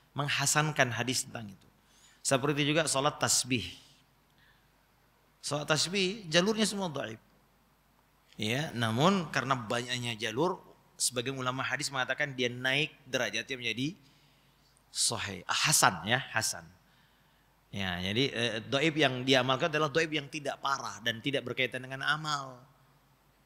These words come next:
Ya, seperti misalnya ada hadis yang dhaif, dhaif itu ada perawinya yang tidak dikenal, seperti hadis tentang sholat empat puluh waktu di Masjid Nabawi.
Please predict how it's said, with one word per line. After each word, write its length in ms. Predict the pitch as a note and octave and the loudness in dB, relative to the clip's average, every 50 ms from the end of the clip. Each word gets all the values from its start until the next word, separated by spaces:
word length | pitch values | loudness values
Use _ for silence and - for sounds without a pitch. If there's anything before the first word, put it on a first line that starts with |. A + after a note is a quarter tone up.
| _ _ _ _ - | _ _ _ _ -6
Ya, 320 | G2+ G2 A2 A#2+ C3+ - - - | -2 0 0 0 -2 -4 -8 -12
seperti 400 | - - A#2 G#2 - C#3 C#3+ C3+ | -10 -6 -6 0 2 2 4 4
misalnya 720 | B2+ - - A2 G#2 G#2 A2 B2 C3 C#3 C#3+ C#3 C3+ - | 2 0 0 0 0 0 2 4 4 4 4 4 2 -4
ada 240 | - A2+ A2 B2 A2+ | -10 -6 -4 -2 -2
hadis 320 | A2 A#2 C3 B2+ - B2+ | 0 0 -2 -2 -2 -2
yang 160 | A#2 A2 A2 | -4 -6 -8
dhaif, 400 | G#2+ G#2 G#2+ - B2+ C#3 C#3+ C#3 - - C3+ C3 | -12 -14 -8 -4 -2 -2 -2 -4 -6 -8 -6 -4
dhaif 200 | C#3 C#3 C#3 C3+ C#3 - | -2 -2 -4 -6 -8 -8
itu 160 | D#3 D#3 D#3 D3+ - - _ _ - - - - - - _ _ _ _ _ _ _ _ _ _ _ _ _ _ B2 | -8 -8 -8 -10 -14 -20 _ _ -20 -20 -20 -20 -20 -20 _ _ _ _ _ _ _ _ _ _ _ _ _ _ 0
ada 400 | B2+ A#2+ B2+ C#3 D3 D3 D3+ - | 0 2 4 2 2 2 0 -2
perawinya 560 | - D3+ - C#3 C3+ C#3+ D3 D3+ D#3 D3 C3+ | -2 2 4 4 4 4 2 2 2 0 0
yang 60 | A#2+ | 0
tidak 260 | D3 C#3 C3+ A#2 A#2+ | 0 0 0 0 0
dikenal, 320 | A#2+ - A#2+ A2+ G2 F#2+ - | -2 -4 -4 -4 -4 -4 -2
seperti 320 | - A#2+ B2 A#2 C#3+ C#3 | -2 -2 -4 -2 -2 -2
hadis 320 | C3 B2 A#2+ C3 C#3+ B2+ - | -2 0 0 0 -2 -2 -2
tentang 720 | - C3+ B2 B2 A#2+ - C#3+ C#3+ D3 D3 D3 D3 D3 C3+ | 0 0 0 0 -2 -2 -2 -2 -2 -4 -8 -8 -8 -6
sholat 560 | - - C3 B2+ B2+ C3 C#3 C#3+ C#3+ - - | -6 -6 -6 -6 -8 -8 -10 -10 -12 -14 -14
empat 400 | - C3 A#2+ - - B2 - - | -12 -12 -6 -4 -4 -4 -4 -4
puluh 240 | - B2+ B2+ B2+ C3+ | -6 -4 -2 -2 -2
waktu 400 | C3 - - - D3 D3 C#3+ C#3 | -4 -6 -8 -8 -6 -6 -2 -2
di 80 | B2+ A#2 | 0 0
Masjid 320 | B2 B2 A#2+ - C3 - | 0 0 0 -2 -2 -2
Nabawi. 480 | - B2 A#2 G#2 A2 G2+ F#2+ F#2+ F#2 | -2 -4 -4 -4 -6 -10 -14 -14 -18